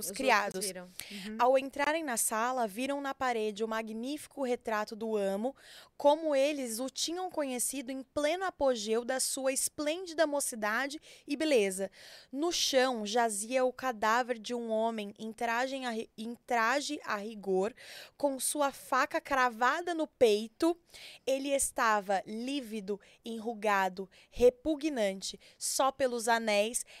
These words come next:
Speaker 2: é que os seus criados conseguiram identificá-lo.
Speaker 1: Hum.
Speaker 2: Então, toda aquela feiura que tava no quadro, quando ele deu fim à vida dele,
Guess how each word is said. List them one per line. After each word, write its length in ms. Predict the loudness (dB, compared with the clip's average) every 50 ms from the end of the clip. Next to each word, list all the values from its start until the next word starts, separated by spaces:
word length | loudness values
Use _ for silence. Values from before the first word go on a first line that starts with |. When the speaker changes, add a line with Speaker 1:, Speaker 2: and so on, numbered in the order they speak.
| -4
Speaker 2:
é 140 | -2 -2 -2
que 160 | -2 -4 -6
os 100 | -2 -2
seus 300 | 0 2 2 0 0 -2
criados 520 | -4 -4 -2 2 2 4 2 2 0 -4 -6
conseguiram 680 | -6 -6 -6 -6 -6 -8 -8 -8 -6 -6 -6 -6 -6
identificá-lo. 880 | -6 -6 -6 -6 -6 -10 -10 -12 -14 -14 -12 -10 -10 -10 -10 -10 -12 -12
Speaker 1:
Hum. 800 | -12 -12 -12 -14 -14 -14 -14 -14 -16 -16 -16 -16 -16 -16 -16 -12 -10
Speaker 2:
Então, 680 | -10 -10 -10 0 0 2 2 2 2 0 0 -2 -4 -8 _ _
toda 260 | 2 4 4 2 0
aquela 360 | -2 -2 -2 0 0 -2 -4
feiura 800 | -6 -6 -4 -4 -4 -4 -4 -6 -6 -4 0 0 2 2 2 0
que 140 | 0 -8
tava 320 | -6 -4 -4 -4 -4 -4 -8
no 100 | -10 -12
quadro, 640 | -4 0 2 4 4 4 2 0 -2 -6 -6 -6 -8 _ -20 -20 -20 _ _
quando 560 | _ 2 4 4 4 4 2 0 -4 -2 -2 0
ele 200 | -2 -2 -2 0
deu 180 | 0 0 0
fim 400 | -2 -6 -8 -2 -2 -2 -2 -2 -6 -10 -14 _ _
à 140 | -4 -4 -4
vida 280 | -4 -6 -6 -4 -4
dele, 480 | 0 2 2 4 4 2 0 -2 -6 -12